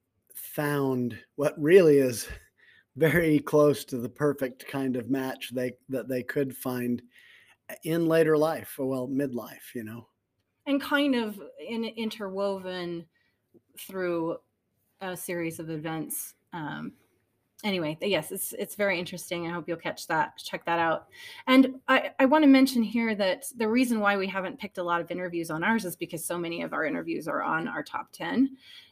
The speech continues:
Speaker 2: And again, we would pick all of them if we could. Uh, and in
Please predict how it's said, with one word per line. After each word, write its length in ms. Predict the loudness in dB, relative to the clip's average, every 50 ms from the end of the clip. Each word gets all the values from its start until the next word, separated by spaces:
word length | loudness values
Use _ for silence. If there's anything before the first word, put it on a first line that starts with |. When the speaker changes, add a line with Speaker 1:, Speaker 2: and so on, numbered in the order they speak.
| _ -2 0
Speaker 2:
And 320 | 2 2 2 0 0 -2 -4
again, 460 | -4 2 6 6 6 6 6 2 2
we 120 | 0 0
would 220 | 2 0 -2 -2 -2
pick 160 | -6 -6 -6 -6 -6
all 200 | 0 2 2 2
of 100 | 2 2
them 180 | 0 -2 -4 -4
if 140 | -6 -4
we 100 | -4 -6
could. 320 | -4 -2 -2 0 0 -2 -2 _ _ -20 -20 -20 _ _ _ 0
Uh, 360 | 2 2 2 2 0 -2 -4 -8 -12 -18 _ _ _ _ _ _ _ _ -20 -20 _ _ 2 4
and 320 | 4 6 4 2 0 -4 -6 -10 -14 _ _ _ _ _ _ _ _ _ _ _ _ _ _ 4
in 480 | 6 8 8 10 8 8 6 4 -2